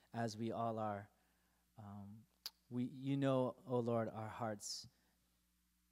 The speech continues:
the ways we've fallen, the ways we are, uh, inadequate, the ways we've sinned against you, but by your grace we're here, and by your grace you receive us, um, through faith in Christ.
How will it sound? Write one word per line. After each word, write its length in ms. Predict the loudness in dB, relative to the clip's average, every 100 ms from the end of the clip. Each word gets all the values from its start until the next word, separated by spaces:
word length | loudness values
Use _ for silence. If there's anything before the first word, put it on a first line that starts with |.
| -8
the 120 | 0 4
ways 260 | 4 4
we've 160 | 2 -2
fallen, 520 | 2 6 6 4 2
the 100 | 2
ways 340 | 2 2 2
we 240 | 0 -2 -2 -2
are, 340 | 0 2 0 -6 _ _ _ -2
uh, 140 | 0
inadequate, 720 | 2 4 6 4 2 -2 -4 -4 -8
the 80 | -4
ways 360 | 2 4 2 2
we've 320 | 0 0 -4 -12 _ _
sinned 320 | -2 2 4
against 480 | 4 2 0 -2 -4
you, 180 | -4 -4 -2
but 200 | -2 -2 _ _ _ -4
by 140 | 0
your 180 | 2 0
grace 400 | 0 0 0 -2
we're 100 | -6
here, 500 | -4 -4 -2 -4 -8 _ _ _ _ _
and 140 | -6 0
by 160 | 2
your 160 | 2 -2
grace 580 | -2 -2 -2 -4 -8 -10 _ _ _
you 160 | -8 -6
receive 460 | -4 -4 -2 0 0
us, 420 | -2 -2 -8 -10 _ _ _ -10
um, 240 | -8 -6 -10 -16 _ _ -4
through 120 | -4
faith 300 | 0 -2 -2
in 100 | -4
Christ. 640 | -6 -4 -4 -4 -8 -12